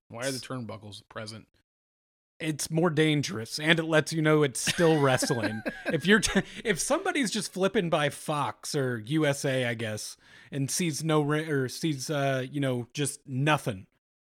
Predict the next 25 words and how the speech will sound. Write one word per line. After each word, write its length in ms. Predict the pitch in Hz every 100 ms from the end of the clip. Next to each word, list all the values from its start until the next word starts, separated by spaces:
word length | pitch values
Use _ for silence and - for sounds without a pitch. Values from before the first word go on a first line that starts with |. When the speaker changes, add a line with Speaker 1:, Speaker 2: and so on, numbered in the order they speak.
| _ _ _
Speaker 2:
wh-, 240 | 156 156 165
what 180 | 160 185
is 120 | 190
that? 320 | 139 113 - - _ _
Is 160 | 160 143
it 80 | 156
even 240 | 160 156
wrestling? 500 | 147 151 - 196 202 - _ _ _ _ _
Speaker 1:
I 80 | 160
don't 80 | 185
know, 140 | 214
but 100 | 165
it 60 | 143
might 180 | 156
have 160 | 170 139
boosted 360 | 156 180 170 147
their 100 | 131
fucking 340 | - 156 156
ratings 380 | 139 156 170 139
if 80 | 131
they 120 | 131
thought 260 | 120 143 143
that 120 | 139
it 120 | 123
wasn't. 380 | 117 151 143 131